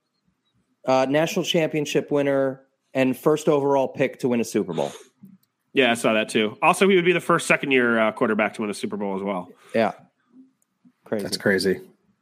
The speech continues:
Speaker 2: Yeah. Um, let's do, let's do a score prediction,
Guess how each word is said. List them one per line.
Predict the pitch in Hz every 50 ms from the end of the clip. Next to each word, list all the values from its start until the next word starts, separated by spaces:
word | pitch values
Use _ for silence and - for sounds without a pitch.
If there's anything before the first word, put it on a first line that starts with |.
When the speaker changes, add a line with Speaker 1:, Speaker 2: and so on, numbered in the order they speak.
| _ _ _ _ _ _ _ _ _ _ _ _ _ _ _ _ _ -
Speaker 2:
Yeah. | 110 104 95 95 92 - - - -
Um, | 147 143 143 147 147 131 131 131 - - - - _ _ _ _ _ _ _ _ _ _ _ -
let's | - 214 240 -
do, | - 370 370 370 -
let's | 320 - -
do | - - 311 311
a |
score | 247 - - - 233 240 240 220
prediction, | 202 - 254 160 147 131 - - - 101 - 110 123 -